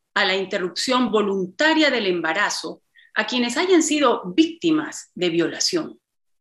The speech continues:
No voy a hablar de si el aborto es bueno o malo,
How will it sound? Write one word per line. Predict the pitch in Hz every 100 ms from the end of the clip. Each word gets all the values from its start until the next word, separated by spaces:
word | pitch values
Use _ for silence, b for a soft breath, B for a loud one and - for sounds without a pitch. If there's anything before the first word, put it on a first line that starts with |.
| _ _ _ _
No | - 269
voy | 269 226
a |
hablar | 185 196 233 262
de | 208 170
si | 175
el | 160
aborto | 160 202 196 180
es | 160 156
bueno | 202 247 233 226 -
o | 214
malo, | 226 196 -